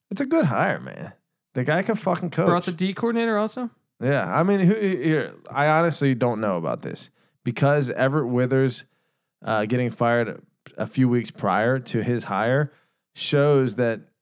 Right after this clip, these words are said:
Speaker 1: Everett Withers parlayed his J M U success into a job at the F.
Speaker 2: I, I still think, though, Withers, first off, Texas State was making, they made the jump barely before him with Dennis Franchione, right?
Speaker 1: Yeah.
Speaker 2: And then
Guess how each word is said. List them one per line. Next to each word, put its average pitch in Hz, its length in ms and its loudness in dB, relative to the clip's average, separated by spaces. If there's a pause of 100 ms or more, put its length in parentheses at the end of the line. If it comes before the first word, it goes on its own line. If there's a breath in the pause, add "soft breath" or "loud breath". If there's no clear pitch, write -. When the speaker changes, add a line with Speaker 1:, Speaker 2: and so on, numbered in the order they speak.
Speaker 1:
Everett 135 240 -2
Withers 127 500 0 (420)
parlayed 123 400 2
his 113 180 -2
J 120 240 0
M 117 100 0
U 120 80 2
success 113 480 -4
into 123 280 0
a 113 40 0
job 110 320 0
at 104 80 -2
the 113 140 0
F. 113 320 -2
Speaker 2:
I, 269 260 2 (100)
I 262 160 0
still 269 320 -2
think, 262 400 -4
though, 277 200 0
Withers, 226 340 0
first 226 260 -2
off, 165 180 0
Texas 190 340 -2
State 190 340 -2
was 147 140 -2
making, 170 600 -2
they 165 180 -2
made 185 340 0
the 175 160 0 (220)
jump 160 420 -2 (320)
barely 175 560 0
before 139 360 -2
him 120 220 -4
with 131 120 -10
Dennis 147 260 -2
Franchione, 135 600 -4 (140)
right? 170 300 -2 (200)
Speaker 1:
Yeah. - 240 -4 (120)
Speaker 2:
And 175 260 -2
then 202 380 -2